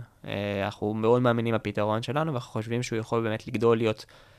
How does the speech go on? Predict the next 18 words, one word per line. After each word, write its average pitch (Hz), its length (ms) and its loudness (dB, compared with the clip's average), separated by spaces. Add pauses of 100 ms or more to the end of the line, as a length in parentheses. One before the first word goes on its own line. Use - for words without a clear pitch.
(720)
כלי 139 320 4
מאוד 123 360 4
משמעותי 110 560 0
במאבק 101 340 0
של - 80 -4
האנושות 104 360 -4
נגד 101 120 -4
ההתחממות 107 400 -4
הגלובלית. 117 580 0 (680)
אה, 110 640 6
ו-, 110 600 4
ומאוד 120 280 6
היינו 139 140 4
רוצים 135 200 2
להיות 131 160 2
מתקנים 127 380 0
שלנו 117 320 2
מוקמים 127 720 -2